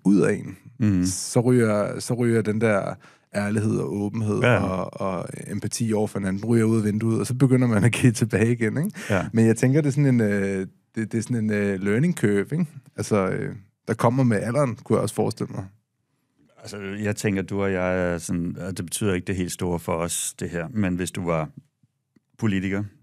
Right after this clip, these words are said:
Speaker 2: altså hvis det at være populær, generelt bredt populær, var din métier eller min,
Speaker 1: Mm.
Speaker 2: så, så ville det blive meget vigtigt at fremstå som py-, som sympatisk generelt.
Speaker 1: Ja.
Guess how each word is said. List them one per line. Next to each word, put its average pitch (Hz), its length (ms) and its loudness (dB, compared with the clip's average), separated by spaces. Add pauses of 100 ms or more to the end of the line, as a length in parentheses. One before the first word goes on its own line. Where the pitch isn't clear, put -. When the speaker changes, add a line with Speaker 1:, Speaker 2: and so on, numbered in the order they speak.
Speaker 2:
altså 98 220 -6
hvis 92 180 -4
det 117 200 -4
at 113 140 -6
være 92 180 -2
populær, 87 420 -6 (120)
generelt 92 360 -2 (220)
bredt 98 260 -2 (300)
populær, 90 340 -2 (100)
var 92 180 -4
din 95 340 -4
métier 92 340 -6
eller 98 140 -4
min, 90 220 0 (240)
Speaker 1:
Mm. 104 320 0 (1200)
Speaker 2:
så, 101 340 -4
så - 200 -2
ville 98 280 -2
det 92 120 -6
blive 92 180 -4
meget 92 320 0
vigtigt 87 280 -6
at 85 60 -6
fremstå 90 460 -8
som 82 260 -10
py-, 90 200 -8
som 87 240 -6
sympatisk 87 640 -8
generelt. 87 360 -6 (380)
Speaker 1:
Ja. 104 100 2